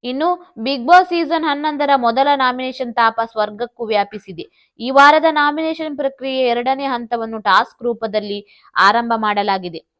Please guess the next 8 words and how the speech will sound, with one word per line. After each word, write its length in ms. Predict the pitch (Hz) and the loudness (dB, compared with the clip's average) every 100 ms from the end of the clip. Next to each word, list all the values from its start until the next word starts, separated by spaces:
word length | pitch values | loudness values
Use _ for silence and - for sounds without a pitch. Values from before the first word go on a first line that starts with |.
| _ 214 | _ -6
ಮೊದಲ 260 | 226 277 302 | 0 4 6
ವಾರದ 320 | 302 302 311 | 6 4 2
ನಾಮಿನೇಷನ್‌ನಲ್ಲಿ 800 | 285 269 277 285 285 254 262 254 | 0 0 -2 -8 -8 -8 -6 -6
ಮನೆಯ 360 | 240 226 240 254 | -4 -4 -4 -6
ಸದಸ್ಯರು 520 | 254 220 233 233 214 | -6 -6 -6 -6 -6
ಯಮುನಾ, 580 | 220 208 208 233 226 226 | -4 -6 -6 -8 -6 -6
ಭವ್ಯ 400 | 214 190 196 240 | -4 -6 -2 -4
ಗೌಡ, 280 | 214 214 | -2 -4